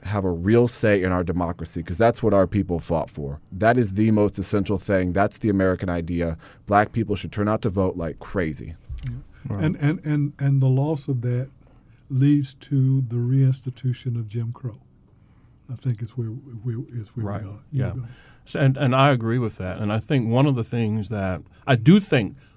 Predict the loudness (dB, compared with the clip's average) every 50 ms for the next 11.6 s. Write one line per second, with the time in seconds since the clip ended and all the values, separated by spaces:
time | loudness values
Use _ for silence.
0 | _ -10 -6 -4 -4 -4 -2 -2 -2 -2 -2 -4 _ -12 -8 -6 -6 -6 -6 -4
1 | -2 0 0 0 -2 -4 -6 -8 -10 -8 -6 -6 -4 -4 -4 -2 -4 -4 -6 -8
2 | _ _ _ _ _ _ _ _ _ _ _ _ _ _ _ _ _ -12 -6 -4
3 | -4 -2 -4 -4 -6 -6 -4 -4 -4 -4 -4 -6 -6 -10 -12 -16 -20 _ _ _
4 | -20 _ _ -12 -10 -8 -8 -8 -10 -10 -12 -14 -16 -16 -16 -18 -18 -20 -20 -20
5 | -20 -20 -20 _ _ _ -20 -20 -20 -20 -14 -8 -4 -2 -2 -2 -2 -4 -2 0
6 | 2 2 2 4 2 0 0 -2 -6 -12 -12 -12 -8 -4 -4 -4 -4 -4 -6 -6
7 | -4 -4 -4 -4 -6 -8 -8 -6 -6 -6 -6 -6 -2 0 2 2 2 2 0 -2
8 | -2 0 0 0 0 0 0 0 0 0 0 2 0 0 0 -4 -8 -4 0 2
9 | 2 2 2 2 0 -2 -2 -4 -6 -8 -12 _ _ -20 _ _ -20 -20 _ -20
10 | -20 _ _ _ -10 -2 2 4 4 4 4 2 -2 -8 -12 -10 -6 -2 0 0
11 | 2 0 0 -2 -4 -6 -4 -4 -4 -4 -4